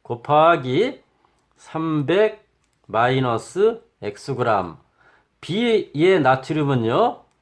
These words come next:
더하기 여기도 구해놓은 것이 있죠? 일 점 일 곱하기 X. 이것이 사백사십 미리그램 이하면 되는 것이에요. 자, 이것을,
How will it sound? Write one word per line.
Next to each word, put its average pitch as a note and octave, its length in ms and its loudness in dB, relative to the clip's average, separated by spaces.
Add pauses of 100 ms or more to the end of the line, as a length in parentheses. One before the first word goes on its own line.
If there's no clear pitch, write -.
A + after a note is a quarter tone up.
(480)
더하기 D3 880 2 (160)
여기도 C3 340 -2
구해놓은 C3 380 -2
것이 C#3+ 240 -2
있죠? G#3 480 -2 (640)
일 D3+ 440 -6
점 C3+ 480 0 (100)
일 G#3 540 0 (220)
곱하기 B2 880 -2
X. - 480 -6 (320)
이것이 G#3 720 2 (560)
사백사십 C3 1500 0
미리그램 C3 720 -2 (340)
이하면 A#2+ 580 -4
되는 D3 260 2
것이에요. G#2+ 560 -4 (600)
자, G2+ 180 -6
이것을, F3 800 0